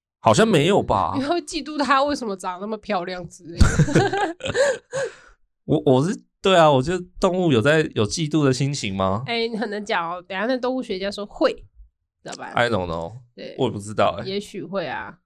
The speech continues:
Speaker 2: 哎，嫉妒它为什么只帮它挑头发，不帮我挑柿子之类的。
Speaker 1: <laughs> 什么鬼？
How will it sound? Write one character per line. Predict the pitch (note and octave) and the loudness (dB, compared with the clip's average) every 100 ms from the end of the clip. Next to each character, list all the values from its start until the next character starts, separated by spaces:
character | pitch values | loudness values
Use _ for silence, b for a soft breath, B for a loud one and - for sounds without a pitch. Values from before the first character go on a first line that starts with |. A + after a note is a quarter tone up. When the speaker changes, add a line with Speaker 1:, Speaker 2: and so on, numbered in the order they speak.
| _ _ _ _ _ | _ _ _ _ _
Speaker 2:
哎， | A3 | -8
嫉 | A3 B3+ | -6 -8
妒 | A#3+ A#3 | -10 -8
它 | A3+ A3 | -4 -2
为 | A3 | -2
什 | G3+ | -6
么 | E3+ | -8
只 | D#3+ | -8
帮 | D3+ F3+ | -4 -4
它 | |
挑 | F#3+ - F3+ | -4 -6 -10
头 | F3+ - | -10 -14
发， | - G3 | -12 -12
不 | G3+ | -12
帮 | G3 | -12
我 | - | -12
挑 | _ - | _ -16
柿 | - - - | -12 -12 -12
子 | - _ _ | -16 _ _
之 | - | -8
类 | - | -8
的。 | - | -6
Speaker 1:
<laughs> | |
什 | - - A#2 | -8 -6 -6
么 | G#2+ - | -8 -10
鬼？ | - | -2